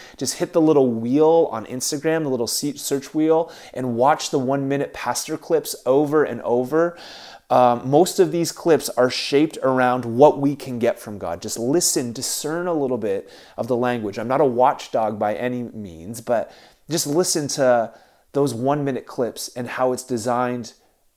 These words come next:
in what we get from God. Again, McKnight goes on, he says, "This posture is appealing because it doesn't ask us to change.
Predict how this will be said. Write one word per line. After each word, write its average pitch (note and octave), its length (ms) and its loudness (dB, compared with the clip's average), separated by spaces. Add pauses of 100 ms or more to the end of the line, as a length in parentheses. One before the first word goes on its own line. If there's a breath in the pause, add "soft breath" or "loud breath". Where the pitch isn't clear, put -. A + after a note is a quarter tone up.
(280)
in C3+ 240 -2
what C#3 200 6
we C#3 280 0
get C3 360 -2
from F#2+ 280 -14
God. D2+ 280 -18 (760)
Again, A2 280 -4
McKnight A#2 240 -2
goes A2+ 160 -2
on, A2 160 -2
he G#2 60 -6
says, G#2+ 240 -4
"This C#3 160 0
posture D3 520 -2
is A#2 400 -2 (300 loud breath)
appealing C#3 760 2
because C3+ 320 0
it C3+ 100 2
doesn't E3 260 2
ask D#3 320 0
us F3+ 180 0
to - 60 -4
change. - 800 -6